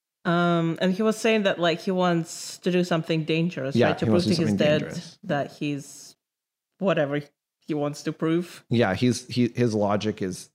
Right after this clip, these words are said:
Speaker 2: teenager because he's like, "My job isn't good enough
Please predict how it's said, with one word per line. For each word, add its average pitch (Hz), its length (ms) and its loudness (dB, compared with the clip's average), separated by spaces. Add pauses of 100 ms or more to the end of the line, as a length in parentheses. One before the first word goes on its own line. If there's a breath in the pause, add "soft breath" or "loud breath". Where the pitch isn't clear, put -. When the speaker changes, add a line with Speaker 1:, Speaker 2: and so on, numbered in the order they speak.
(140)
Speaker 2:
teenager 85 560 -8
because 92 220 -8
he's - 140 -12
like, 90 280 -4 (280)
"My 147 160 0
job 107 400 -2
isn't 92 280 -6
good 80 160 -8
enough 69 440 -12